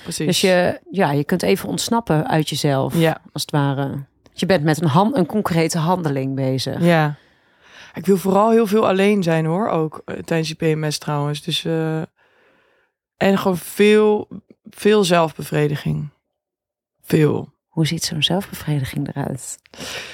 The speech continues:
Speaker 1: Ik heb hele lekkere vibratoren, verschillende. Wat echt heerlijk is. En ik vind dat ik mezelf ook heel goed kan vingeren.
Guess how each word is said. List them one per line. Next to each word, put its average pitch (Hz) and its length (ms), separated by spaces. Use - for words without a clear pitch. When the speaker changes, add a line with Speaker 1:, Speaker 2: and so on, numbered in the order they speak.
Speaker 1:
Ik 226 140
heb 226 140
hele 208 340
lekkere 170 560
vibratoren, 165 1300
verschillende. 185 800
Wat - 200
echt - 200
heerlijk 170 500
is. - 580
En 170 680
ik - 100
vind 175 160
dat 175 80
ik 170 80
mezelf 160 340
ook 165 200
heel 175 100
goed - 200
kan 151 200
vingeren. 160 520